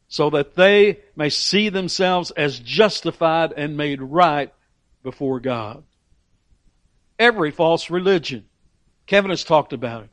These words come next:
it's all about what they have to do in order to earn or merit heaven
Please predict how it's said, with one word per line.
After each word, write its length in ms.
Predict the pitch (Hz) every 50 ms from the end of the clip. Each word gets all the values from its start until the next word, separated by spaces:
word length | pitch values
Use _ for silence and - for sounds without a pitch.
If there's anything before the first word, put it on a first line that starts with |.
| _ _ _ _ -
it's 200 | - 131 - -
all 220 | 170 170 175 180 170
about 400 | 160 165 160 165 - - - 151
what 260 | 165 185 - - 151
they 200 | 160 156 160 131
have 300 | 113 180 175 160 - -
to 120 | - - 165
do 720 | 151 143 143 147 254 269 247 214 160 143 139 151 160 139 _ _ _ _ _ _ _ _ _ _ _ _ _ _ -
in 120 | 151 147 160
order 240 | 160 170 165 151
to 220 | 139 - 160 165 - _ -
earn 460 | 208 214 220 214 190 185 175 170 165 -
or 140 | 170 165 185
merit 680 | 185 185 190 202 208 220 208 180 143 147 147 - _ _ _ _ _ _
heaven 420 | - - 208 190 151 143 123 104